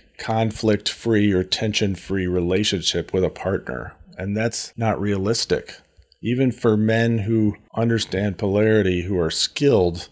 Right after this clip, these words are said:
there's still gonna be conflicts. There's still gonna be tension that comes up.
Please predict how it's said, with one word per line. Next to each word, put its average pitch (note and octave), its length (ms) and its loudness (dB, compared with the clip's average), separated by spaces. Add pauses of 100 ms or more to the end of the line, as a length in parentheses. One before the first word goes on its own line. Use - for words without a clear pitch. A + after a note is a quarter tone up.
(100)
there's B2 160 4
still F3 240 4
gonna C3+ 180 4
be G#2 220 2
conflicts. G#2+ 800 -4
There's G#2+ 180 -2
still - 140 -2
gonna B2 120 0
be A2 140 2
tension A2+ 500 -2
that F2 200 -4
comes F#2+ 280 -6
up. G#2+ 340 -2